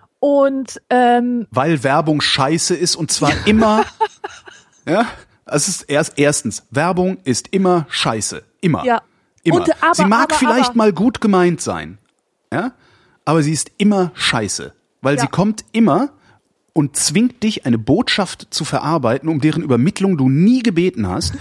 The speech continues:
Speaker 1: <laughs>
Speaker 2: Und wenn du die Wahl hättest, würdest du um die Übermittlung dieser Botschaft auch gar nicht bitten.
Speaker 1: Ja.
Speaker 2: Deswegen ist Werbung immer scheiße. Jetzt
Speaker 1: Ja.
Speaker 2: kommen natürlich immer Leute, die sagen, „Ja, aber guck mal hier, das, der tolle Werbespot von Greenpeace, das ist doch für eine gute Sache.“ Nee,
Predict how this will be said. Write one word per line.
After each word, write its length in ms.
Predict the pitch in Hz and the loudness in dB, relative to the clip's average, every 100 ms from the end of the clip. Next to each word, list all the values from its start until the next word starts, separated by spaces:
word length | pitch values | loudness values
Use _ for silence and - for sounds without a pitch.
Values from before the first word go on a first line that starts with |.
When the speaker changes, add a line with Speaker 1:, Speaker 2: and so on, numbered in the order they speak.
| - | -12
Speaker 1:
<laughs> 160 | 302 - | -12 -2
Speaker 2:
Und 220 | 143 131 | 0 2
wenn 160 | 226 | 2
du 80 | 233 | 2
die 120 | 175 | 2
Wahl 220 | 156 160 139 | 0 2 0
hättest, 320 | 175 180 151 | -2 -4 0
würdest 320 | 208 196 - | 0 0 0
du 40 | |
um 100 | 160 | 0
die 40 | 143 | 2
Übermittlung 440 | 147 139 170 175 | 2 2 2 0
dieser 180 | 143 143 | 0 -2
Botschaft 400 | 117 156 165 120 | 0 -2 -2 -6
auch 100 | - | -6
gar 140 | 139 135 | 0 0
nicht 180 | - - | 0 -4
bitten. 280 | - 69 - _ _ _ | -6 -16 -18 _ _ _
Speaker 1:
Ja. 200 | 262 240 - - - | -4 -4 -4 -20 -2
Speaker 2:
Deswegen 340 | 160 180 170 | 0 2 0
ist 220 | 180 127 131 | -2 -2 0
Werbung 340 | 151 151 160 | 0 0 0
immer 240 | - 170 160 | 0 2 0
scheiße. 420 | 139 107 - 85 - - - | 0 -2 -4 -10 -14 -20 -8
Jetzt 140 | 117 | -2
Speaker 1:
Ja. 40 | 240 | 0
Speaker 2:
kommen 220 | 170 170 | 0 -2
natürlich 300 | 143 175 165 | -2 -2 -2
immer 160 | 156 101 | 0 2
Leute, 260 | 107 135 | 2 0
die 100 | 147 | -2
sagen, 280 | 135 131 131 - - 196 185 | 0 0 0 -6 -10 -6 0
„Ja, 260 | 254 269 | 2 2
aber 200 | 196 196 | 2 -2
guck 180 | - 262 | -2 -2
mal 120 | 220 | -2
hier, 120 | 202 226 | -2 -2
das, 220 | 190 - | -2 -2
der 140 | 196 | -4
tolle 240 | 185 240 208 | 0 0 2
Werbespot 460 | 220 214 - 214 - | 2 0 -2 -2 -2
von 180 | 214 | -4
Greenpeace, 440 | 165 220 240 196 - | -2 -2 -2 -2 -2
das 120 | 180 | -2
ist 60 | 208 | -2
doch 80 | |
für 120 | - 208 | 0 -2
eine 100 | 185 | 0
gute 240 | 214 202 | -2 -2
Sache.“ 200 | 202 143 - - - | -2 -4 -8 -20 -2
Nee, 340 | 262 214 - | 0 0 -6